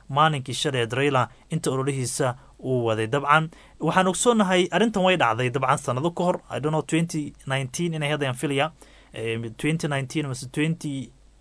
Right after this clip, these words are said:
eighteen, twenty twenty meelahaas ay ahayd, saan filayo. Eh, marka waxaa dhacday, eh, in, eh, mar dowladda ay ka soo horjeestay arrintaasi, weliba T S C,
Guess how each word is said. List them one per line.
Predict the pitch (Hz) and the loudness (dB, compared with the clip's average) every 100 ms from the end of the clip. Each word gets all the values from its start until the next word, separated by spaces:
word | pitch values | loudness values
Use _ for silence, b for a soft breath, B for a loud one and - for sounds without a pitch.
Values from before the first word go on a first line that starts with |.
| - | -10
eighteen, | 127 127 - 170 | -6 -6 -4 -4
twenty | 135 185 220 170 | 2 4 4 2
twenty | 165 175 165 107 | 0 0 0 -4
meelahaas | 117 165 156 | 0 2 2
ay | 120 | -2
ahayd, | 104 104 | -6 -6
saan | - 135 | -4 -6
filayo. | 135 117 160 B B B B | -4 -2 -2 B B B B
Eh, | 120 131 139 | 0 2 2
marka | 190 202 - | 0 0 -2
waxaa | - 156 196 | 0 4 6
dhacday, | 156 165 160 156 B B B | 6 4 2 0 B B B
eh, | 139 147 147 143 | 0 4 4 4
in, | 170 185 185 185 | 2 0 0 -2
eh, | 151 147 | 0 0
mar | 147 170 | 2 0
dowladda | 143 147 160 139 131 | 2 2 2 0 -2
ay | 135 | -2
ka | 131 | -2
soo | 175 135 | -4 -4
horjeestay | 117 113 110 156 | -4 -4 -2 -2
arrintaasi, | 143 156 143 131 165 | -2 -2 -4 -4 -4
weliba | 131 151 143 127 | -2 -2 0 -2
T | 127 165 | -2 -4
S | 131 | -2
C, | - 175 | -2 -4